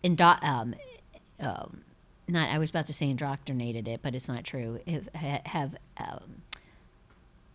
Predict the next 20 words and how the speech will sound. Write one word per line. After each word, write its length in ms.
what's 180
the 80
word 140
I'm 100
looking 240
for? 320
Has 240
instituted 680
it, 240
then 240
that 240
might 200
not 120
be 80
the, 140
the 80
case 320
anymore. 440
But, 240
um, 560